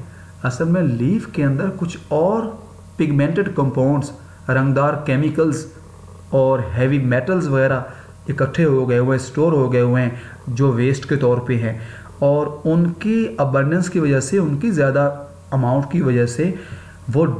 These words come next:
dominate कर गए हैं chlorophyll के ऊपर, यानी chlorophyll से इनकी amount ज़्यादा हो गई हुई है, chlorophyll का रंग छुप गया हुआ है और इनका न-, रंग जो है वो ज़्यादा नुमायाँ हो गया हुआ है, लिहाजा हमें वो येलो सा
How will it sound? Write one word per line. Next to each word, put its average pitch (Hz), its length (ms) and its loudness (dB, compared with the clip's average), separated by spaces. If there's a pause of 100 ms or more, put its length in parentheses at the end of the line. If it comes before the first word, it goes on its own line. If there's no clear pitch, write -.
dominate 208 540 2
कर 156 140 2
गए 139 160 2
हैं 131 280 -2
chlorophyll 135 400 2
के 123 80 0
ऊपर, 127 260 0 (400)
यानी 139 160 2
chlorophyll 143 480 2
से 139 160 -2
इनकी 127 260 -2
amount 123 300 2
ज़्यादा 113 340 0
हो 160 180 2
गई 127 120 2
हुई 117 220 2
है, 143 100 2 (440)
chlorophyll 180 540 2
का 180 80 0
रंग 139 240 2
छुप - 300 -6
गया 160 180 2
हुआ 160 240 2
है 156 260 -4 (380)
और 151 520 0
इनका 240 320 2
न-, 160 340 0 (360)
रंग 147 300 2
जो 143 100 2
है 143 120 4
वो 143 140 2
ज़्यादा 123 360 2
नुमायाँ 123 460 2
हो 120 140 0
गया 120 140 0
हुआ 120 240 2
है, 120 160 -2 (460)
लिहाजा 123 480 2 (480)
हमें 131 200 2
वो 123 140 2
येलो 120 460 2
सा 127 200 -2